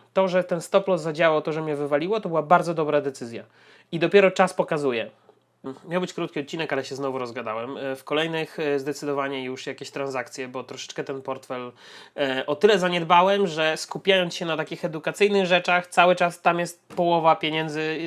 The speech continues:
w gotówce, więc, e, trochę mi tego szkoda, że ta gotówka nie pracuje. E, w prywatnym portfelu, o, na przykład kupowałem C C C ostatnio, mm, i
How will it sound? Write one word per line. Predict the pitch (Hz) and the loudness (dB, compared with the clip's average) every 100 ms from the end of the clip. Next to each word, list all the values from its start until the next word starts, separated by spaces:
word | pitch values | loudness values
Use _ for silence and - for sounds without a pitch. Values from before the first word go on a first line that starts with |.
| 156 147 151 | -2 0 -2
w | 147 - - 151 147 | -8 -16 -8 -6 -4
gotówce, | 147 208 202 - 156 185 - - - _ | 0 0 0 -2 -4 -4 -20 -20 -20 _
więc, | 147 160 156 - | 0 2 2 -4
e, | 160 143 | -4 -2
trochę | 143 165 175 | -2 -2 -2
mi | 160 | -2
tego | 156 156 | -4 -4
szkoda, | - 165 | -4 -2
że | 151 | -2
ta | 151 147 | -2 -2
gotówka | 147 160 - 139 | -2 -4 -2 -2
nie | 139 147 | -2 -4
pracuje. | 143 147 143 147 147 202 208 - - - | -2 -4 -4 -4 -2 -4 -8 -20 -20 -12
E, | - 151 147 | 2 6 6
w | 147 | 4
prywatnym | 175 185 196 185 156 | -2 4 4 4 -4
portfelu, | 139 - 131 123 117 | -6 -2 -2 0 2
o, | 143 | 0
na | 127 131 | 0 -6
przykład | - 117 120 | -8 -8 -6
kupowałem | 160 160 160 160 | -4 0 0 0
C | 147 143 | -4 -6
C | 135 | -4
C | 135 127 | -2 -4
ostatnio, | 120 127 120 156 180 - _ _ _ | -4 -8 -6 -8 -8 -10 _ _ _
mm, | 151 147 143 143 143 143 139 143 - | -8 -4 -2 -2 -2 -4 -4 -8 -8
i | 151 147 147 143 143 143 143 | -6 -4 -2 0 0 -2 -6